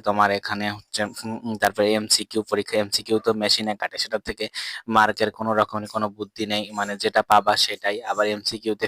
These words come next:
ফেল আসলে পুনরীক্ষণ করে কোনো লাভ নেই, বা এমসিকিউতে যদি কম পাও তাহলে পুনরীক্ষণ করে লাভ নেই, ও-, ওটার নাম্বার কোনোভাবেই যোগ হয় না। তারপর শুধুমাত্র তোমার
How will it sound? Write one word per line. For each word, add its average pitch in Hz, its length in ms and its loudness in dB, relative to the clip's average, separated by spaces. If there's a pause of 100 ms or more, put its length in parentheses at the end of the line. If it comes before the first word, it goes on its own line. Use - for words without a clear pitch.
ফেল 107 180 6 (100)
আসলে 104 300 -2
পুনরীক্ষণ 104 580 -2
করে 98 120 -6 (100)
কোনো 98 120 -8 (100)
লাভ 95 100 4 (120)
নেই, 110 100 -4 (360)
বা 110 80 6 (120)
এমসিকিউতে 107 600 0
যদি 107 220 -6
কম 107 160 6
পাও 107 240 4
তাহলে 104 220 2 (100)
পুনরীক্ষণ 104 540 -2
করে 101 120 0 (100)
লাভ 90 180 -2
নেই, 90 180 -12
ও-, 107 100 -12 (120)
ওটার 110 240 4 (100)
নাম্বার 101 280 2 (100)
কোনোভাবেই 107 380 -4 (100)
যোগ 98 200 2
হয় 92 220 -6
না। 85 60 -4 (440)
তারপর 110 360 4 (120)
শুধুমাত্র 113 400 2 (140)
তোমার 107 220 6